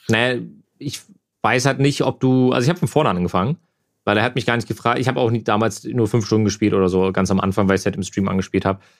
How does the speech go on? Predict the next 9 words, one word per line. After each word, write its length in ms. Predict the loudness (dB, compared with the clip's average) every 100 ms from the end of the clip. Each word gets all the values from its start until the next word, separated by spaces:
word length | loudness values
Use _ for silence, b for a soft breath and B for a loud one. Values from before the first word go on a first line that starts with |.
| b
Ich 60 | -2
weiß 120 | 0
nicht, 100 | 0
ob 60 | 0
du 60 |
dein 140 | 0 0
Safe-Game 540 | 2 0 0 0 0
überschreiben 540 | 2 0 -2 -2 -2 -4
kannst, 420 | -6 -8 -10